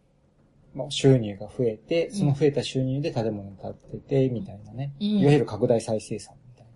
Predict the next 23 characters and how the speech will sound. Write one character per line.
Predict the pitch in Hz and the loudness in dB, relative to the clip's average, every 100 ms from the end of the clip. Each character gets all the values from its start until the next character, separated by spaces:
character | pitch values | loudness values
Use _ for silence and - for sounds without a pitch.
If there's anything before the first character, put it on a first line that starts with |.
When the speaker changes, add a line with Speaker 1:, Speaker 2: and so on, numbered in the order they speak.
| _ _ _ | _ _ _
Speaker 2:
そ | - 175 | -12 -10
う | 147 | -12
で | - | -14
す | 139 | -18
ね。 | 127 - | -18 -8
Speaker 1:
足 | 147 143 | -4 -2
し | 254 | 4
算 | 233 151 | 4 6
が | |
で | 135 | 0
き | - 160 | -2 -2
れ | 170 | 4
ば | 135 | 4
も | 104 | 4
う | 98 | -6
だ | 104 | -6
い | |
ぶ | 104 | -6
で | 110 | -10
き | 104 | -8
る | 101 | -10
か | - | -10
な。 | - | -20